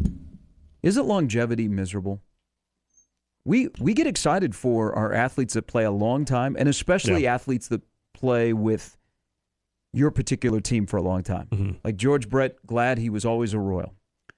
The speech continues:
Speaker 1: Joe Mauer, glad he was always a Twin. And how long they played, and they played with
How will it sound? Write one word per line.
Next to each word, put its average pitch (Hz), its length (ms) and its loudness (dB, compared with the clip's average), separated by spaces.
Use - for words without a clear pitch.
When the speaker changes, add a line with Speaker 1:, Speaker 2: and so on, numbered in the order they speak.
Speaker 1:
Joe 147 200 2
Mauer, 139 420 0
glad 117 280 2
he 120 100 2
was 113 160 0
always 110 500 2
a 113 80 2
Twin. 95 400 -4
And 113 220 0
how 123 140 2
long 131 420 0
they 127 140 -2
played, 117 500 -2
and 120 180 -2
they 117 100 0
played 131 420 0
with 110 320 -2